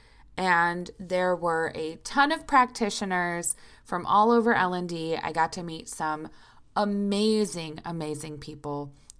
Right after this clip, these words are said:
in real life that I'd only since met on the internet, and I was able to attend some great sessions and see some great demos of things people are working on,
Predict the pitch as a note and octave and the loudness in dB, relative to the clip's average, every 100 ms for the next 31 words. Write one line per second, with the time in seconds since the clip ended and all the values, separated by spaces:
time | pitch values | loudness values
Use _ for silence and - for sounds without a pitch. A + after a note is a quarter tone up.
0 | _ F#3 F3 E3+ D#3+ D#3 D3+ D3+ D3+ D3 | _ -4 -2 -2 -2 0 0 -2 -4 -6
1 | - D3+ D3+ D3+ - G3 G3 F#3+ F#3 - | -6 -4 -2 -4 -4 -2 -2 -2 -6 -8
2 | D#3+ D#3 D#3 D3+ C#3+ C#3 - - _ _ | -10 -10 -8 -4 -4 -6 -16 -20 _ _
3 | - E3+ D#3+ D#3+ D3+ D#3 G3 G3 G3 F#3 | 0 4 4 2 -2 -6 -8 -6 -6 -4
4 | F3+ F3 E3 E3 E3+ - - E3+ D#3+ D#3+ | -4 -6 -6 -6 -8 -14 -12 -4 -2 0
5 | D#3 - E3 D#3+ D3 D#3 D#3 D#3 D#3 - | -2 -4 -2 -4 -6 -8 -6 -6 -6 -8
6 | E3+ D#3+ D#3 D#3+ - E3 D#3 D#3 - D#3 | -6 -4 -4 -8 -10 -8 -8 -8 -6 -4
7 | D#3 D3+ C#3+ - - _ - F3 F3+ F3 | -6 -8 -14 -20 -20 _ -16 -6 -4 -4
8 | - - - B3 A#3+ B3+ A#3 A3+ A3+ A3+ | -6 -4 6 6 6 4 4 4 4 2
9 | A3 - E3 D#3 - D#3 C#3+ D#3 D3 D3+ | 0 -6 -10 -8 -8 -8 -10 -10 -12 -14
10 | - _ A#3+ A#3 A3+ A3 A3 G#3+ F3+ - | -16 _ 2 4 6 4 2 -2 -6 -10
11 | D#3+ D#3 - E3 D3+ D3+ D3 D3 G3 F#3+ | -10 -10 -12 -12 -10 -8 -8 -6 -6 -4
12 | G#3+ G3 F#3+ F#3 F#3 F#3 | -4 -2 -2 -2 -4 -6